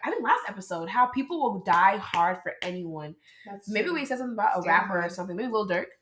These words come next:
Speaker 1: <laughs>
Speaker 2: You know, it even sounds like, um, Wizkid F C. Low key,
Speaker 1: We
Speaker 2: the,
Speaker 1: like
Speaker 2: the
Speaker 1: Wiz-, we
Speaker 2: violence
Speaker 1: love
Speaker 2: is,
Speaker 1: Wizkid.
Speaker 2: we do, but I'm just
Speaker 1: Maybe
Speaker 2: so
Speaker 1: Burna
Speaker 2: confused.
Speaker 1: Boy.
Speaker 2: Who is this?
Speaker 1: That's something about Bur-,
Speaker 2: Oh,
Speaker 1: oh,
Speaker 2: yeah,
Speaker 1: you
Speaker 2: Burna
Speaker 1: know,
Speaker 2: Boy has
Speaker 1: we talk about
Speaker 2: fans.
Speaker 1: music.
Speaker 2: What are even his fans' names?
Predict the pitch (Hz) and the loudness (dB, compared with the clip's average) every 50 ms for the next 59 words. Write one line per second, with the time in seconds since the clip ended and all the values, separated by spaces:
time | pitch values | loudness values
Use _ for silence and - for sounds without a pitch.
0 | _ _ - - - - 330 - - - - - 208 - 453 494 247 240 285 302 | _ _ -4 0 2 4 4 4 4 4 4 4 6 4 2 2 4 6 8 8
1 | - - - - 311 349 587 554 - 427 392 330 277 247 233 214 - - 214 208 | 8 8 8 4 4 4 4 4 4 2 2 4 6 4 4 4 0 -2 -2 0
2 | 202 196 190 185 208 226 220 - 269 220 220 214 214 - - 208 202 180 180 185 | 0 0 0 0 0 -2 -2 -2 0 0 0 0 0 -4 -8 -6 -4 -4 -4 -6
3 | 180 _ - 185 - 208 - - 240 330 403 440 554 605 - - - 480 - - | -8 _ -2 0 0 0 0 0 2 6 6 8 8 8 6 6 4 4 8 10
4 | 392 427 494 453 523 539 554 539 508 523 523 494 - - 494 494 494 494 480 480 | 10 10 12 10 10 8 8 8 6 4 4 2 0 -2 -2 -2 0 0 0 2
5 | 480 466 453 453 427 415 - - 294 247 254 - - 240 262 294 226 254 285 277 | 2 2 2 2 0 0 0 -2 -2 0 0 0 0 0 0 -2 -2 0 0 0
6 | 233 240 226 226 254 254 262 370 440 - - 202 - 180 180 180 180 175 180 185 | 0 0 0 0 0 0 2 2 2 2 2 0 -2 -2 -2 0 0 0 0 0
7 | 202 233 - - 311 294 269 - 196 190 196 - - 196 196 180 180 208 233 254 | -2 -2 -4 -8 -10 -10 -8 -8 -10 -10 -12 -8 -6 -4 -2 0 0 0 0 0
8 | - 269 262 226 233 262 - 349 - 247 220 - 180 214 233 233 - 190 170 - | 0 0 0 0 0 0 0 2 4 4 2 2 0 -6 -8 -8 -8 -8 -8 -8
9 | - _ _ _ _ _ 202 240 403 453 415 - - 277 269 269 233 226 220 - | -10 _ _ _ _ _ -4 -2 0 0 -2 -2 -4 -6 -6 -4 -4 -6 -6 -10
10 | - _ _ - 185 180 190 196 190 - 175 170 170 170 165 160 165 160 - - | -14 _ _ -10 -8 -8 -8 -10 -12 -12 -10 -8 -8 -6 -8 -8 -10 -12 -16 -20
11 | - - | -20 -20